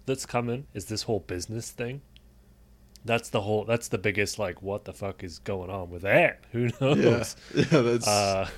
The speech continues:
Speaker 2: that's pretty fucking crazy, dude.
Speaker 1: That's, that's the, that's the crazy thing. But
Speaker 2: You're
Speaker 1: beyond that,
Speaker 2: literally
Speaker 1: everything
Speaker 2: just,
Speaker 1: else
Speaker 2: you're
Speaker 1: is
Speaker 2: just
Speaker 1: cool.
Speaker 2: like, "I am a businessman." You're like, "What?
Speaker 1: Dude,
Speaker 2: What
Speaker 1: well,
Speaker 2: <laughs> the fuck?"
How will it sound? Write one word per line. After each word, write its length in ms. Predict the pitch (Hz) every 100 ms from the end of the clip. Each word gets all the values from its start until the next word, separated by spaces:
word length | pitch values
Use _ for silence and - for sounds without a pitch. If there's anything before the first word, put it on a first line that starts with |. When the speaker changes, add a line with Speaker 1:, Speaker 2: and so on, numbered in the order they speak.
| - - -
Speaker 2:
that's 160 | 113 117
pretty 220 | - 117
fucking 380 | - 123 107 104 - -
crazy, 440 | - 117 120 107 107
dude. 220 | 113 113
Speaker 1:
That's, 260 | 127 - -
that's 260 | 117 120 -
the, 220 | 120 110
that's 260 | 104 123 -
the 100 | 139
crazy 420 | - 117 110 117
thing. 320 | 113 113 98
But 140 | 90 101
Speaker 2:
You're 100 | 180
Speaker 1:
beyond 80 | 170
that, 40 | 139
Speaker 2:
literally 180 | 131
Speaker 1:
everything 220 | 127 123 98
Speaker 2:
just, 100 | 92
Speaker 1:
else 140 | 98
Speaker 2:
you're 80 | 113
Speaker 1:
is 80 | 120
Speaker 2:
just 120 | 107
Speaker 1:
cool. 100 | 120 110
Speaker 2:
like, 200 | 104 - 135
"I 460 | 147 208 185 135
am 180 | 127 143
a 40 | 139
businessman." 1300 | 135 226 220 147 131 - 127 120 110 95 113 - - - -
You're 80 | -
like, 160 | 127 123
"What? 160 | 131
Speaker 1:
Dude, 160 | 190 180
Speaker 2:
What 300 | 135 - 202
Speaker 1:
well, 240 | 165 165 - -
Speaker 2:
<laughs> 120 | -
the 80 | 139
fuck?" 580 | - - - 185 190